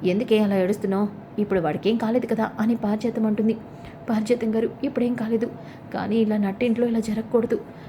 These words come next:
నాకెందుకో భయంగా ఉంది, నాకు బాధగా ఉంది" అని అంటూ ఉంటే అప్పుడే శివనారాయణ, "నువ్వేమీ బాధపడాల్సిన, ఏడవలసిన అవసరం లేదు. అవును,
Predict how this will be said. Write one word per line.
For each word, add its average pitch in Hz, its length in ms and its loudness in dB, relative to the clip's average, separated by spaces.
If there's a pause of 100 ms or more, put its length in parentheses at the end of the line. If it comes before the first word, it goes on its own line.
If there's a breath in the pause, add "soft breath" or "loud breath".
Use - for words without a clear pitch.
(120 loud breath)
నాకెందుకో 214 460 0
భయంగా 226 400 0
ఉంది, 226 240 2 (420 loud breath)
నాకు 226 240 2
బాధగా 214 380 0
ఉంది" 226 280 2 (140)
అని 240 180 4
అంటూ 202 220 2
ఉంటే 214 320 0 (380 loud breath)
అప్పుడే 240 280 0
శివనారాయణ, 220 680 2 (1040)
"నువ్వేమీ 196 420 4
బాధపడాల్సిన, 214 760 0 (220)
ఏడవలసిన 226 420 2
అవసరం 214 340 2
లేదు. 202 220 0 (1000 loud breath)
అవును, 208 220 4